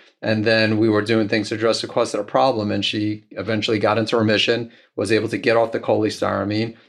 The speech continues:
Again, I don't have a lot of stories like that just because I don't have a lot of people who've taken cholestyramine, but it is something that, like I said, I would consider if you can't take antithyroid medication,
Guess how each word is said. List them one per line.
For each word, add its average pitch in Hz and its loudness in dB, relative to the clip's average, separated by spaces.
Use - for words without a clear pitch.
Again, 131 -2
I 120 0
don't 139 0
have 135 0
a 127 2
lot 127 2
of 139 0
stories 120 0
like 110 0
that 117 2
just - -8
because 120 -4
I 117 2
don't 123 2
have 113 4
a 113 4
lot 113 4
of 110 -4
people 117 -2
who've 104 -6
taken 175 0
cholestyramine, 110 -2
but 113 0
it 123 -4
is 131 2
something 117 0
that, 107 0
like 117 -2
I 113 4
said, 98 -4
I 107 0
would 110 0
consider 113 2
if - -4
you 110 -4
can't 120 0
take 113 -2
antithyroid 110 0
medication, 123 0